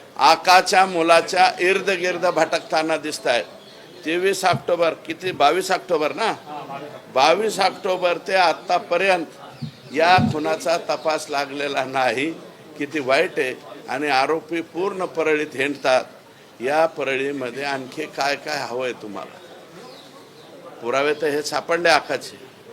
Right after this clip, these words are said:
पण ह्या मयत मुंडे जो आहे, याचा आत्मा काय म्हणत असत? सतीश फडचे, मला वाटतं, हे मेहुणे आहेत. सतीश फड म्हणून एक कार्यकर्ता, तो पूर्वी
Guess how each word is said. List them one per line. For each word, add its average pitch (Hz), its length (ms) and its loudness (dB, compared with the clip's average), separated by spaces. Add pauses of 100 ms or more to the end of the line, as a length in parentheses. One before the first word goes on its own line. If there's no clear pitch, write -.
(260)
पण 107 100 -12
ह्या 143 380 2
मयत 151 480 -2
मुंडे 143 420 0
जो 147 120 -2
आहे, 95 480 -2 (640)
याचा 147 280 2
आत्मा 170 340 2
काय 196 240 2
म्हणत 165 340 -2
असत? 127 240 -6 (640)
सतीश 175 420 -6
फडचे, 175 340 -2
मला 180 220 0
वाटतं, 175 240 -2
हे 170 120 -2
मेहुणे 175 440 -2
आहेत. 135 140 0 (840)
सतीश 143 300 -8 (100)
फड 160 180 0
म्हणून 160 340 -4
एक 151 160 -4
कार्यकर्ता, 147 640 -4
तो 156 180 -6
पूर्वी 147 520 -2